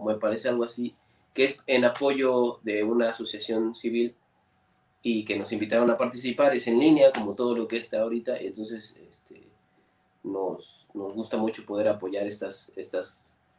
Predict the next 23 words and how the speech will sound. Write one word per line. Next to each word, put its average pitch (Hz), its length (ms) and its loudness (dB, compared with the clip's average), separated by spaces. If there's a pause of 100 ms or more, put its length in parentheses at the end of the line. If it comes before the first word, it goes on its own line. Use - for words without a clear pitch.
(120)
causas. 131 540 2 (500)
Y 139 120 4
de 160 100 8
ahí 175 100 6
tenemos 175 360 6
otro 170 300 2
festival 143 460 2
hasta 139 220 2
noviembre, 175 720 4 (800)
y 202 200 -2
pues 147 260 0
ahorita 151 340 8
tenemos 180 360 8
invitaciones 156 500 4
para 120 260 4
otros 147 240 -2
festivales, 143 580 0
pero 113 180 2
no 120 160 4
está 131 200 2
nada 127 280 2
confirmado, 139 520 0
entonces 120 460 -10